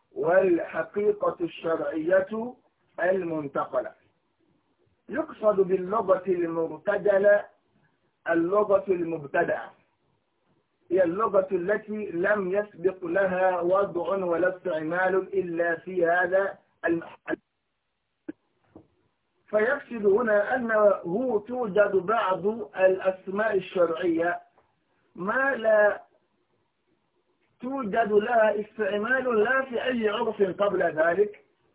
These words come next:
ولا في أي لغة قبل ذلك، وإنما المنشئ لا، المنشئ لهذا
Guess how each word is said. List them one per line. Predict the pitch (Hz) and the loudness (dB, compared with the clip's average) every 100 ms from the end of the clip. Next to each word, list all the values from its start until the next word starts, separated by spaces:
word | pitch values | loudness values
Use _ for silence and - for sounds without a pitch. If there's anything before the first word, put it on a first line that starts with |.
| _ | _
ولا | - 190 208 196 | -2 0 2 2
في | 190 196 208 | 2 0 -2
أي | 240 214 | 0 2
لغة | 220 208 202 202 208 | 2 2 0 0 0
قبل | 202 208 202 | 0 0 0
ذلك، | 156 165 185 208 - _ _ _ | 0 0 2 2 0 _ _ _
وإنما | - 185 277 254 220 214 214 | 0 0 0 -2 0 2 2
المنشئ | 208 202 247 311 - 254 - 202 | 2 0 -2 -4 -6 -8 0 2
لا، | 190 196 185 | 2 2 0
المنشئ | 196 202 262 311 240 214 | 0 0 0 -4 -2 0
لهذا | 202 190 214 214 202 208 | 4 4 4 2 2 0